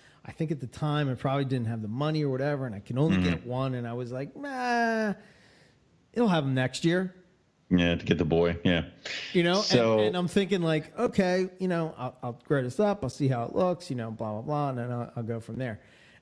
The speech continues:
Speaker 1: And the line sort of, and, and I don't know if everybody sort of had that mindset, but it seems like that's how it played out. So
Speaker 2: It seems like
Speaker 1: everybody
Speaker 2: everybody
Speaker 1: sort of
Speaker 2: got
Speaker 1: had
Speaker 2: girls.
Speaker 1: one, you know?
Speaker 2: Yeah.
Speaker 1: And, like,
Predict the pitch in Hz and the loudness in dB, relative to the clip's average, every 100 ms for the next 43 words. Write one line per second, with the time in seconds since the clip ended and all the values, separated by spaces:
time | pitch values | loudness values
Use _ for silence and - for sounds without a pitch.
0 | - 143 143 143 147 156 151 156 160 180 | -2 0 0 -2 -4 -4 0 0 0 0
1 | 196 - 185 165 139 135 - 143 143 170 | 0 0 0 0 -2 -6 -6 -6 -6 -12
2 | 135 143 147 185 214 151 123 - - 131 | -10 -8 -4 -2 0 0 -2 -6 -8 -2
3 | 160 180 220 240 - 254 233 226 247 240 | 0 2 0 0 -2 -2 -2 -2 -2 -2
4 | 233 - 175 202 262 240 254 247 254 160 | -2 -4 -8 -6 -6 -6 -2 -2 -4 -4
5 | 135 135 131 - 269 196 185 143 156 - | 0 0 0 0 2 2 0 2 -2 0
6 | 151 131 110 - 120 110 104 - - 139 | 0 0 -2 -2 -2 -2 -8 -14 -4 -2
7 | 120 - 170 170 170 160 156 156 165 160 | 0 4 4 6 4 4 4 4 4 4
8 | 165 196 185 196 101 101 _ 143 127 131 | 4 4 2 0 -4 -8 _ -4 -2 0
9 | 151 170 135 143 135 131 | 2 4 2 0 -2 -2